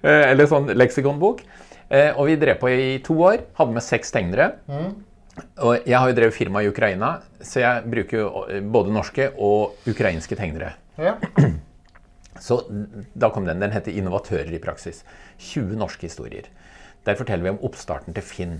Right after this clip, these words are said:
Speaker 1: Så, så vi fikk for eksempel, altså innovasjonsselskapet Innoko, som jeg
Speaker 2: Mhm.
Speaker 1: driver, vi fikk jobben med å tegne morhistoria til Finn. Ikke noe reklamebyrå og så videre. Så det, det viser litt sånn dreininger i markedet, og at det, jøss, gir man det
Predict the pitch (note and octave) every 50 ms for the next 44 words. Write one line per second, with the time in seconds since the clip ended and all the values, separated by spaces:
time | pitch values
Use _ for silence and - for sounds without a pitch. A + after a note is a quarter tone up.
0 | - - - - A#2+ - - - B2+ A2+ F#2 G#2 A#2 C#3+ C#3 - - - - -
1 | G2+ G#2 F2 D#2+ G#2 G2 F#2+ F#2+ - - - - - _ _ - - - - _
2 | - - - F2+ A#2 - - G#2+ F#2 F#2 F2 - - - E2 D#2 - - - F#2
3 | E2+ - - F#2+ F2 - - - G#2 F2+ F2 F#2+ - - D#3+ - - - - -
4 | - G#2+ F#2 F2+ F2 F#2+ F#2+ G#2+ C3 C3+ - - - - - - - - G2+ F#2
5 | G2+ A#2 B2+ - - E3 E3 - A2+ D2+ C2+ E2 F2+ G2 G2 G#2 A2+ A2+ - -
6 | C3 G2 D2+ D2+ D2+ D#2+ F2+ F#2 - G#2 G#2+ A2 G#2+ F#2+ E2 D2 - - - -
7 | - - - D2 C#2+ D2+ - - - - A2+ A#2+ A#2+ F2 - - - A2+ - G#2
8 | A2+ B2+ C#3 C3+ - C3 A#2+ F#2+ D2 C2+ C2+ D#2+ F2 F2+ F2 F2 - - F#2 F#2+
9 | A2 G#2+ - A#2+ A2+ C#3+ E3+ - - - - - - C#3 C#3+ A2 - - A2 G#2+
10 | G2+ - - F#2+ G2 - - - G2+ A2 A2+ G#2+ F2 D#2 D#2 D#2 D#2+ E2+ G2+ A2
11 | A#2 G2 D#2+ - - - D2+ F2+ A#2 C3+ C#3 C3+ C3+ G#2 F#2+ F#2 - G#2 A2+ -
12 | - - - - - - - - - - - - _ _ _ - G#2+ G2+ F#2+ F#2
13 | F#2+ F#2 E2+ E2+ D#2+